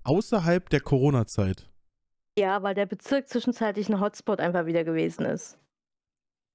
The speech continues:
Speaker 1: Tja, da,
Speaker 2: Und wir
Speaker 1: und da
Speaker 2: müssen uns halt an, wir sind leider von der Politik abhängig.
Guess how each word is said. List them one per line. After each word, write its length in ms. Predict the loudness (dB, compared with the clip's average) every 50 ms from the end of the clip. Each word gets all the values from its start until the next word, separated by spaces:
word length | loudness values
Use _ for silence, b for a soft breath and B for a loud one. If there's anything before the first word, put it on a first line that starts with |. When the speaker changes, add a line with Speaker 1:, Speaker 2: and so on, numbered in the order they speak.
| _ _ _ _ _ _ _ _ _ _ _ _ _ _ _ _ _ _ _ _ _ _ _ _ _ _ _ _ _ _ _ -20 _ -18 -8
Speaker 1:
Tja, 340 | 2 2 2 4 2 0 -4 -6 -6 -6 -6 -8 -12 _ _ _ _ _ _ _ -6 -2
da, 100 | 2 4
Speaker 2:
Und 60 | 4
wir 240 | 4 4 4 4 4
Speaker 1:
und 60 | 4
da 60 | 4 2 2
Speaker 2:
müssen 80 | 0 0
uns 120 | 0 0
halt 160 | -2 -2 -2
an, 200 | -2 -2 -2 0
wir 160 | 0 0 0 2
sind 160 | 0 0 2
leider 240 | 2 2 2 2 2
von 160 | 0 0 0
der 80 | -2
Politik 540 | -2 -2 -2 -2 -2 -2 0 -2 -2 0 -2
abhängig. 760 | -4 -4 -2 -2 0 2 2 4 4 2 2 0 -2 -8 -16